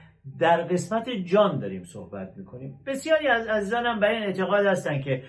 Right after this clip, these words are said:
تا وقتی ایمان آوردی، روح القدس رو ریختی، روح القدس، روح القدس رو دریافت کردی، روح القدس در روح تو، در فکر تو، در احساس تو، در جا-، در همه چی عمل می‌کنه. بعد اینجا سوال پیش میاد: پس چرا ایمانداران گناه می‌کنن؟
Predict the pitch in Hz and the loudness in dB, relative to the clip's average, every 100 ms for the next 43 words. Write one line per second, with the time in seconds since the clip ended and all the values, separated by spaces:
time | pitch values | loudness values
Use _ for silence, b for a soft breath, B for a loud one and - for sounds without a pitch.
0 | B - 247 294 285 311 240 254 294 247 | B 0 2 2 2 -2 2 4 6 6
1 | 196 175 175 190 214 214 220 277 294 240 | 4 4 4 6 6 4 2 0 2 2
2 | 208 196 285 269 226 208 226 277 - - | 4 2 2 4 4 4 0 0 -2 -10
3 | 185 185 202 208 208 269 262 208 202 196 | -8 2 4 4 2 0 0 2 4 6
4 | 202 196 196 208 202 214 330 B B - | 4 2 4 4 4 0 -8 B B 2
5 | 220 214 202 226 269 - - 214 208 220 | 4 6 4 4 4 2 4 6 6 2
6 | 302 269 277 269 269 233 214 - 277 285 | 2 4 2 4 6 6 4 4 -2 2
7 | 269 269 262 254 247 214 214 202 180 - | 4 4 4 2 4 6 6 4 -4 -8
8 | - 214 - 302 269 262 254 226 220 254 | -4 -2 2 2 2 0 -2 0 2 2
9 | 233 262 254 285 320 285 214 185 165 113 | 4 6 6 4 0 2 2 4 0 -2
10 | - - 104 - b b 196 262 262 269 | -8 -14 -18 -20 b b 4 4 2 0
11 | 247 285 277 196 170 160 190 208 262 262 | 2 2 2 -4 -2 0 0 2 2 2
12 | 233 220 247 269 247 269 302 285 220 185 | 0 2 2 4 4 4 4 2 -2 -2
13 | 131 98 | -2 -6